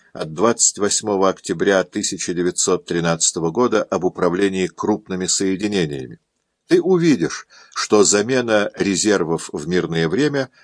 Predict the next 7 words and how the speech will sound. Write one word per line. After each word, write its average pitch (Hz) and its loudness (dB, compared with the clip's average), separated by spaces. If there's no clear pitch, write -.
не - -2
была 107 2
организована. 76 -4
Её 85 2
просто 131 2
не 113 -6
предусмотрели, 87 -4